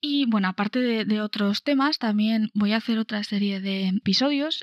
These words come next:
en los que me gustaría hablar de diferentes profesiones que existen en, en el hospital, ¿vale? Que, que no las conocemos, que son bastante desconocidas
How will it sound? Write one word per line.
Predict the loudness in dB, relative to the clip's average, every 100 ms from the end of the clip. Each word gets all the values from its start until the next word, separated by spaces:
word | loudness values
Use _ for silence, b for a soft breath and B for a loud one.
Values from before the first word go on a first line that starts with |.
| -4
en | -2 -2 -2
los | -6
que | -6 -4
me | -4
gustaría | -6 -4 -2 0 0
hablar | 0 0
de | 0 -2 -4
diferentes | -6 -4 -2 -2 0 -2 -2 -8
profesiones | -4 -2 0 0 0 0 -4 -8 -6
que | -6
existen | -4 -6 -6 -2 -2 0
en, | 0 0 -2 -4 -8 _ _ _
en | -2 0
el | 0
hospital, | -2 -6 -2 0 0 0
¿vale? | 0 2 -2
Que, | -6 -8 -8 -10
que | -2
no | 0
las | 0 0
conocemos, | -2 -2 -2 -2 -2 -4
que | -4
son | -2
bastante | -4 -4 -6 -4
desconocidas | -4 -6 -8 -10 -10 -10 -8 -8